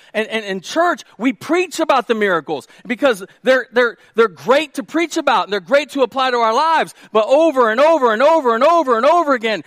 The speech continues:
we hear about them and we get so hyper-focused on the miracle, and we don't understand they were miracles back in the day because they didn't happen that often. And so the question,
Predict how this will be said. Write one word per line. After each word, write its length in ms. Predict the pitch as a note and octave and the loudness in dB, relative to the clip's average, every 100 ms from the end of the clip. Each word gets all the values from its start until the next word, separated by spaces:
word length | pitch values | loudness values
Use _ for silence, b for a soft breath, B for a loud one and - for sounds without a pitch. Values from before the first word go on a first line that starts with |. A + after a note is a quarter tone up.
| B | B
we 180 | A3+ C4 | -8 -6
hear 280 | G#3 D4+ E4+ | -4 -2 0
about 220 | D#4+ B3 | 0 0
them 100 | F3+ B - | -2 B -8
and 100 | A#3 | -4
we 80 | B3 | -2
get 160 | A#3 | -4
so 520 | - - D4 E4 F4 | -6 -4 0 2 2
hyper-focused 920 | C4+ D#4 D#4 A#3+ - D4 D#4 B3 G#3 B B | 2 0 -2 -4 2 2 2 -2 -6 B B
on 200 | A3+ A#3+ | -4 -2
the 80 | F#3 | -4
miracle, 600 | F#3 D4+ E4+ C4+ A3 G#3+ | -2 0 0 0 -2 -2
and 100 | G3 | -4
we 120 | C#4 | -2
don't 180 | E4+ E4 | 0 0
understand 480 | C4 G#3 D#4+ E4 G3+ B - | -2 -6 -2 -2 -4 B -2
they 100 | B3+ | 0
were 100 | G#3 | 0
miracles 640 | G3+ D#4+ F#4 E4 B3+ G3 | -2 0 0 0 -2 -2
back 300 | F#3 B3+ B3+ | -2 -4 -4
in 80 | A#3 | -4
the 80 | F#3+ | -4
day 420 | D#3+ D4+ E4 B3 B - | -2 0 0 -2 B -12
because 300 | A#3 C4 A3 | -2 -2 0
they 100 | B3+ | -2
didn't 240 | D#4+ C4 | -2 -4
happen 520 | - E4 E4+ - D4 | -4 -4 -4 -2 -2
that 200 | A#3+ G#3+ | 0 0
often. 560 | F#3+ E3 D3 D3 G2+ F#2 _ _ _ _ _ _ _ _ | 2 0 -4 -12 -16 _ _ _ _ _ _ _ _ _
And 120 | A3+ B3 | -8 -2
so 380 | D4 C4 F#3 F#3+ | 0 0 -2 -4
the 120 | G#3 | -6
question, 800 | - E4 E4+ - A3 E3+ A3 | -2 -2 -2 -4 -6 -6 -8